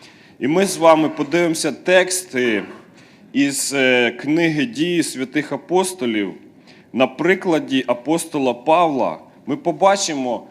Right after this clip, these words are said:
в чому проявилось те, що він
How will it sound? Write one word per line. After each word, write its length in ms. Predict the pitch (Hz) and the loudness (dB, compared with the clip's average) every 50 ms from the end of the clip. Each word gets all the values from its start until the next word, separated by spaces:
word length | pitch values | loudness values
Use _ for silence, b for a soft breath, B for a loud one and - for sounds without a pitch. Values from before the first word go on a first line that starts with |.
| B B B | B B B
в 100 | - - | -14 -8
чому 420 | - - 202 208 208 220 214 190 | -6 -2 0 0 0 0 -2 -4
проявилось 920 | 147 - 156 160 160 156 156 165 156 165 196 202 202 185 160 143 - - | -4 -4 -4 -2 0 0 0 0 0 0 0 0 2 2 0 -2 -4 -8
те, 480 | - - - 185 190 208 220 233 233 226 - B B B B B | -12 -10 -4 -2 -2 -2 -2 -4 -6 -10 -16 B B B B B
що 340 | - - - - 156 151 147 | -8 -6 -4 -2 -2 -2 -2
він 380 | 147 175 208 214 214 208 196 | -2 -2 -4 -4 -4 -6 -10